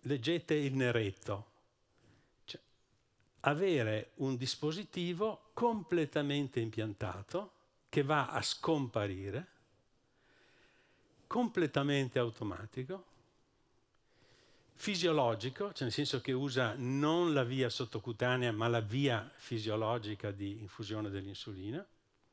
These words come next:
materiali ottimizzati dal punto di vista della, della immunocompatibilità, personalizzato, cosa vuol dire? Che si adatta alla vita reale del soggetto.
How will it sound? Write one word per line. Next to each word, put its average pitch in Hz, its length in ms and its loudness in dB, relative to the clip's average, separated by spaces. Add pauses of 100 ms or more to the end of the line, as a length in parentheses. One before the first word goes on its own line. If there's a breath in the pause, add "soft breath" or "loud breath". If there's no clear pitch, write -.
(1000 loud breath)
materiali 123 1080 2 (360)
ottimizzati 120 840 0
dal 107 140 -2
punto 110 340 -6
di 107 80 -6
vista 107 540 -2 (560)
della, 101 460 -2
della 98 260 -2
immunocompatibilità, 110 1300 -4 (920 loud breath)
personalizzato, 147 1000 2
cosa 156 180 -2
vuol 156 160 0
dire? 117 240 2
Che 170 140 2
si - 200 -2
adatta 190 680 0
alla 143 240 2
vita 147 320 0
reale 135 560 0
del 120 160 -2
soggetto. 117 720 -8